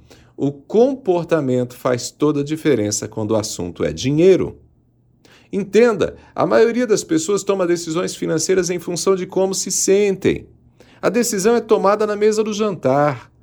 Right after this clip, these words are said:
misturando o cansaço do trabalho, a pressão pra impressionar o cunhado, o medo de faltar dinheiro no futuro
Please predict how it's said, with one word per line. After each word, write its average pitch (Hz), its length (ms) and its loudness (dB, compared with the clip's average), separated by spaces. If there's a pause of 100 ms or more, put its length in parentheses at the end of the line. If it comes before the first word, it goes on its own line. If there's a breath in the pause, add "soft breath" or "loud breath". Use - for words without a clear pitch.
(200 soft breath)
misturando 175 520 -2
o - 20 -4
cansaço 156 640 -2
do 131 80 -4
trabalho, 120 680 0 (340 soft breath)
a 139 100 0
pressão 165 480 0
pra 175 160 0
impressionar 160 680 0
o 131 60 2
cunhado, 120 760 -2 (320 soft breath)
o 202 140 0
medo 214 300 4
de 180 100 -12
faltar 160 540 0
dinheiro 139 480 -4
no 127 100 -2
futuro 131 800 -2